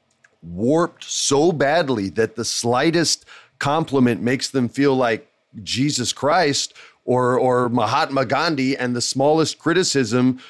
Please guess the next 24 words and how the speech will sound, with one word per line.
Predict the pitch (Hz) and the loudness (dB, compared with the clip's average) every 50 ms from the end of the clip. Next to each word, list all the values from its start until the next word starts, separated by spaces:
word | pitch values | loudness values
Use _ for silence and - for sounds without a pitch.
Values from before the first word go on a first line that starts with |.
| - - | -14 -6
makes | - 139 156 156 151 - | -2 0 0 0 0 -2
them | - 139 147 147 143 | 0 2 2 4 4
want | 139 147 143 | 4 4 2
to | 139 123 | 2 2
jump | 113 147 147 143 - 151 | 2 2 2 2 2 2
off | 143 139 127 - | 2 2 2 0
a | 131 113 | -2 -2
bridge, | 95 95 127 151 190 185 127 101 - - - - - - _ _ - | 0 0 2 4 4 2 2 0 -4 -10 -10 -16 -20 -20 _ _ -2
and | 139 139 131 113 | 0 0 2 2
you | 117 123 110 | 2 2 2
literally | 98 95 95 101 120 135 147 147 143 147 147 139 147 147 147 143 139 - _ _ _ _ _ | 2 0 2 2 2 2 4 4 4 4 4 4 6 4 4 2 0 -6 _ _ _ _ _
storm | - - - - - - 127 113 127 135 131 127 | -10 -8 -6 -6 -4 -2 0 2 2 4 2 2
through | 127 127 - 110 113 107 110 | 2 0 0 2 2 4 4
it | 107 107 - _ _ _ - | 2 0 -2 _ _ _ -4
like | - 113 110 - - | -2 -2 -2 0 -2
a | 87 85 82 | -2 -2 -2
snowplow. | - - - - - 123 127 135 135 139 117 - - 101 80 73 64 - - - _ _ _ _ _ _ _ - - | -2 -4 -4 0 2 2 4 4 4 2 2 2 2 2 2 0 -2 -4 -8 -14 _ _ _ _ _ _ _ -4 -2
And | 127 123 120 113 110 107 107 101 101 110 - _ _ _ _ _ _ _ - | 0 2 2 2 2 2 2 0 -2 -6 -10 _ _ _ _ _ _ _ -10
there | 117 - 127 123 120 | -2 0 2 2 2
is | 117 104 82 101 | 2 0 0 0
nothing | 110 107 113 123 139 147 156 - 165 165 160 165 170 175 170 151 - | 2 4 4 4 4 2 2 2 4 4 4 4 4 2 -2 -2 -2
that | 127 120 120 | 0 0 2
I've | 120 113 127 156 165 151 | 2 2 2 2 0 0
seen, | - - - 170 175 185 196 226 254 226 - | 0 0 2 4 4 4 4 2 0 -2 -4